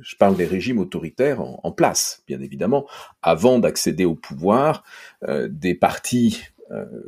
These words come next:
fascistes, nazis, peuvent recourir à des techniques de persuasion ou de manipulation. Et donc, je, je raconte dans mon dernier livre que,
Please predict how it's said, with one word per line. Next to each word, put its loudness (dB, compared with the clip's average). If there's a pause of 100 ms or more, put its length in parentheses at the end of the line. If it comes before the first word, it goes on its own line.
fascistes, -2
nazis, 0
peuvent 4
recourir 2
à 4
des -4
techniques -4
de -8
persuasion -2
ou 0
de -6
manipulation. -10 (600)
Et 6
donc, 4
je, 4
je -4
raconte 0
dans 2
mon 2
dernier 2
livre -2
que, 2